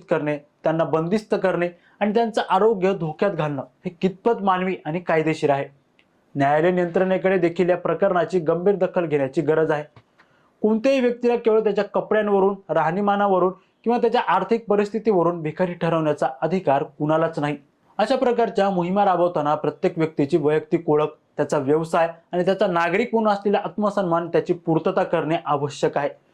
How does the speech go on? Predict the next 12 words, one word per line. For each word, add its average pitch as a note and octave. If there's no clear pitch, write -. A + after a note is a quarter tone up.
अन्यथा G#3+
अशा A3
चुकीच्या G#3+
ओळखी G3+
अनेक F#3
निरपराध F#3
नागरिकांच्या D#3+
आयुष्यावर D3+
परिणाम D3+
करू C#3
शकतात. C#3
या C#3+